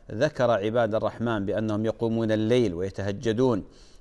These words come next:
ولذلك، آه، قيام الليل علامة على صحة الإيمان بحول الله وقوته. الأمر الثاني أخوي الفاضل، آه، النبي عليه الصلاة والسلام قال: "صلاة الليل مثنى مثنى، فإذا خشي أحدكم الصبح فليوتر بركعة".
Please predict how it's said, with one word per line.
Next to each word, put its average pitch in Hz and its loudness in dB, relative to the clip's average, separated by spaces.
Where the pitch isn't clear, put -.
ولذلك، 117 0
آه، 107 0
قيام 127 2
الليل 123 2
علامة 120 2
على 104 2
صحة - -6
الإيمان 110 0
بحول 131 0
الله 113 2
وقوته. 107 0
الأمر 170 0
الثاني 147 2
أخوي 117 2
الفاضل، 92 0
آه، 120 -2
النبي 170 0
عليه 127 2
الصلاة 123 -2
والسلام 117 -6
قال: 131 0
"صلاة 147 -4
الليل 131 -2
مثنى 147 -2
مثنى، 92 -2
فإذا 127 2
خشي 120 -2
أحدكم 110 -2
الصبح 180 -6
فليوتر 143 -2
بركعة". 95 -2